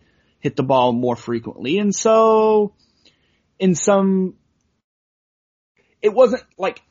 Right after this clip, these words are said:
he, if he, he was the worst performer, and really overall,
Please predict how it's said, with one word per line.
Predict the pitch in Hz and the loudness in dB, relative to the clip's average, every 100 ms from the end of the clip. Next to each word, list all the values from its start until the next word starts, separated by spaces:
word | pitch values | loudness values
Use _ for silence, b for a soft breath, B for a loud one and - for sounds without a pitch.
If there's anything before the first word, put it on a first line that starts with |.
| - | -14
he, | - 262 262 | -2 -2 0
if | 214 - | -6 -4
he, | 233 | -4
he | 214 302 | 4 4
was | 320 | 4
the | 226 | -2
worst | 202 196 | -4 -4
performer, | - - 170 170 - | -10 -12 -10 -8 -8
and | 139 143 | -8 0
really | 170 175 165 151 | 2 4 2 0
overall, | 147 147 143 143 143 143 | -4 -2 0 0 0 -4